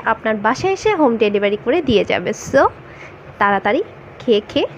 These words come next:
সুন্দর সুন্দর review দিতে থাকুন। আজকের মতো এখানেই আমার ভিডিওটি শেষ করছি। আসসালামু আলাইকুম,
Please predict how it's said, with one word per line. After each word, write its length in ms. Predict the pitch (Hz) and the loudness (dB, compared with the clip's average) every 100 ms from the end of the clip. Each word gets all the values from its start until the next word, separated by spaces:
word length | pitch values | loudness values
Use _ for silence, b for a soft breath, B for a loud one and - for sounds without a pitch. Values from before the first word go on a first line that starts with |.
| - | -4
সুন্দর 200 | 311 226 | -2 0
সুন্দর 260 | 226 247 440 | -2 -2 -2
review 440 | 330 240 262 294 226 | 0 2 4 4 4
দিতে 220 | 190 - | 0 -6
থাকুন। 440 | - 190 - 185 185 - - - - - - - - - - B B B B B - - - - - | -8 -8 -8 -8 -12 -18 -20 -20 -20 -20 -20 -20 -20 -20 -18 B B B B B -20 -20 -20 -14 -4
আজকের 640 | 262 - - 370 427 392 | -2 0 2 4 2 2
মতো 300 | 285 285 330 - | 2 4 4 2
এখানেই 360 | - - 427 440 | 0 0 2 4
আমার 240 | 403 403 | 4 4
ভিডিওটি 420 | 370 320 330 330 359 | 4 4 4 4 2
শেষ 280 | 320 302 | 2 0
করছি। 480 | - 302 - - 381 - | 2 0 0 0 0 2
আসসালামু 600 | 277 - 302 294 294 285 | -2 0 0 2 2 2
আলাইকুম, 560 | 285 285 285 - 330 | 2 2 0 0 -2